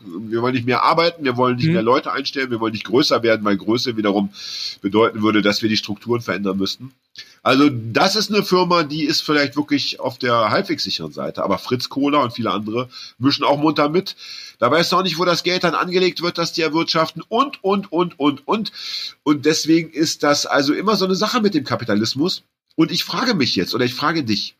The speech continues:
Speaker 1: wenn du einen Gegner hast,
Speaker 2: Ja.
Speaker 1: der immer größer wird,
Speaker 2: Ja.
Speaker 1: während du auf ihn eindrischst,
Speaker 2: Ja.
Speaker 1: wie kannst du ihm dann beikommen? Bitte. Wie, du bist ja Kampfsportler.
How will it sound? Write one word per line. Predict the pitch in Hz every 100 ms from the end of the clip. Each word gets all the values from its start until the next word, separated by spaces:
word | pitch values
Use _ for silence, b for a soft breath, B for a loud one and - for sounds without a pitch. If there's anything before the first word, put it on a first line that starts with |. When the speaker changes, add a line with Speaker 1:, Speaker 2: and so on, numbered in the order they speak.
| _ _ _ _ b b b _
Speaker 1:
wenn | 190 262
du | 262
einen | 196 214 208 139
Gegner | 170 - 120 69
hast, | - - - _ _ _ _ _
Speaker 2:
Ja. | 117 123 110 104 120 160
Speaker 1:
der | 156 190
immer | 214 226
größer | 175 147 247 240 180 117 69
wird, | 53 - - _ _ _ _ _ -
Speaker 2:
Ja. | 117 123 127
Speaker 1:
während | 220 240 175
du | 208
auf | - 185
ihn | 165 -
eindrischst, | 165 208 156 107 113 135 - - - - - _ _
Speaker 2:
Ja. | 110 113 110 104 101 104 110 185 220 - _ _ -
Speaker 1:
wie | 123 269
kannst | - 226 285 -
du | 226
ihm | 240 208
dann | 220 202
beikommen? | 233 262 196 117 - _ _ _ _ _ _ _ _ _ _ _
Bitte. | 120 73 62 _ _ _ _ -
Wie, | 120 262 311 156
du | 226
bist | 254 -
ja | 226
Kampfsportler. | 254 220 - - - -